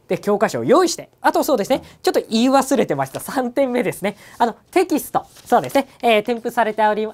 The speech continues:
おりますので、えー、こちら必ず、そうですね、印刷したりして、手元に見れる状態で、えー、ちょっと見てくれたらいいのかなという感じでございます。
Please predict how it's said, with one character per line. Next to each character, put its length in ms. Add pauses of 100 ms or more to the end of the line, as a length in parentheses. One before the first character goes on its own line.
(160)
お 80
り 100
ま 120
す 100
の 120
で、 120 (160)
え 100
ー、 40
こ 120
ち 120
ら 220 (120)
必 80 (180)
ず、 280
そ 100
う 60
で 80
す 40
ね、 120 (160)
印 140
刷 220
し 120
た 100
り 100
し 40
て、 160 (120)
手 100
元 260
に 240
見 100
れ 140
る 100
状 240
態 220
で、 260
え 140
ー、 40
ち 60
ょ 60
っ 20
と 80
見 140
て 100
く 80
れ 100
た 120
ら 100
い 120
い 40
の 100
か 120
な 120
と 80
い 40
う 40
感 140
じ 80
で 60
ご 80
ざ 100
い 60
ま 80
す。 160